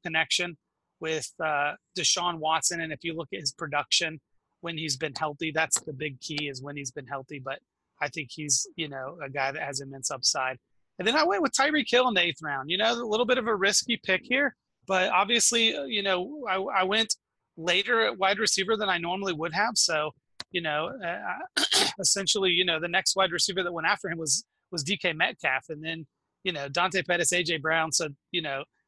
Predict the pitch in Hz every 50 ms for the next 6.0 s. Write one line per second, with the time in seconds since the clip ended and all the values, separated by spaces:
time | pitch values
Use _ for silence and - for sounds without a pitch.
0 | _ _ - 214 - 202 196 214 214 196 - 220 208 202 185 190 185 180 180 180
1 | - - 185 165 180 180 170 156 170 165 175 151 165 165 170 170 165 - 170 151
2 | 147 139 - - - 170 170 160 139 - - - 196 240 - - 175 165 170 170
3 | 156 - 175 165 170 170 - _ _ _ _ _ _ _ 190 185 202 262 - -
4 | - - 233 240 226 247 269 269 320 - 294 285 214 165 175 180 180 165 - -
5 | 170 156 - - - 185 208 226 208 156 160 160 165 185 - 190 180 170 165 160